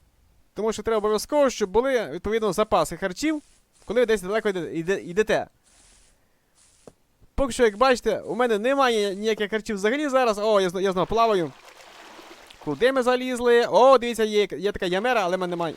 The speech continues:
яблук. У мене немає яблук, але мені все, все одно цікаво, що там внизу є. Давайте подивимося, така глибока ущелина.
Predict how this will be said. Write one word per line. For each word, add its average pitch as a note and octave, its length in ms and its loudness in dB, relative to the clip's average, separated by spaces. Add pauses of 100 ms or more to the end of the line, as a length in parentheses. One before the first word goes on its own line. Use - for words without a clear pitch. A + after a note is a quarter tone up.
яблук. A2 260 -8 (2750)
У E3+ 40 -10
мене A3 180 -2
немає G#3 300 0
яблук, D#4 500 4
але A3+ 60 -2
мені A3 100 -4
все, A#3+ 200 -4
все G#3 160 -2
одно A#3+ 120 -2
цікаво, A#3 280 2
що G#3 120 -6
там G3+ 100 -4
внизу G3 200 -2
є. C#3+ 160 -4 (600)
Давайте F3 260 -6
подивимося, C4 540 0
така G3 200 -2
глибока G#3 320 2
ущелина. C4 640 0